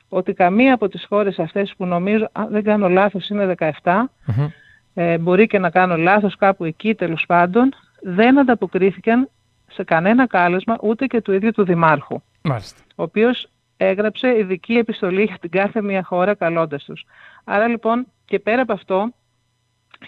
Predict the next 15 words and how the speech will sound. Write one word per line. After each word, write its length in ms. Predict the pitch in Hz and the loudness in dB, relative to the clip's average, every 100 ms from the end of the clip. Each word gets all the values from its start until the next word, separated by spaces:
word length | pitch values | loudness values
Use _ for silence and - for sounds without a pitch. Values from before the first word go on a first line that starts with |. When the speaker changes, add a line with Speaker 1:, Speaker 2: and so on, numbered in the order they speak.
| - | -10
Speaker 1:
και 260 | 185 185 - | -4 -4 -2
έξω 280 | 220 - | -4 -2
από 140 | 262 220 | -4 -4
αυτό, 300 | 185 190 190 | -4 0 0
από 180 | 185 170 | 0 -4
το 100 | 160 | -6
πλαίσιο 360 | 175 180 208 | -4 -4 -6
το 80 | 175 | -12
θεματικό, 600 | 170 165 160 - 175 202 | -12 -10 -10 -8 -4 -4
που 380 | 196 214 208 190 | -2 0 0 -2
ενδεχομένως 600 | 202 190 180 175 196 247 | -6 -6 -6 -2 -2 0
να 100 | 226 | -2
γίνει 220 | 185 214 247 | -2 -2 -4
του 100 | 226 | -4
χρόνου, 580 | - 226 220 160 170 | -2 0 0 -2 -8